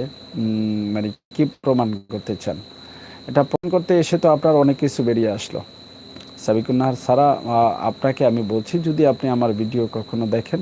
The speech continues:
তাহলে আপনি যেটা প্রমাণ করতে আসলেন, সেটা প্রমাণ করতে এসে তো,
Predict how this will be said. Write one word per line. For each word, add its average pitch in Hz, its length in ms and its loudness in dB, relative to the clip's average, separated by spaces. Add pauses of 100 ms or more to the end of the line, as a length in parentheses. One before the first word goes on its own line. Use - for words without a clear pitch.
(600)
তাহলে 143 280 2 (120)
আপনি 123 340 -2
যেটা 143 360 2
প্রমাণ 156 480 2
করতে 160 320 0
আসলেন, 120 520 0
সেটা 120 280 -2
প্রমাণ 147 420 0
করতে 151 440 0
এসে 131 300 0
তো, 135 180 2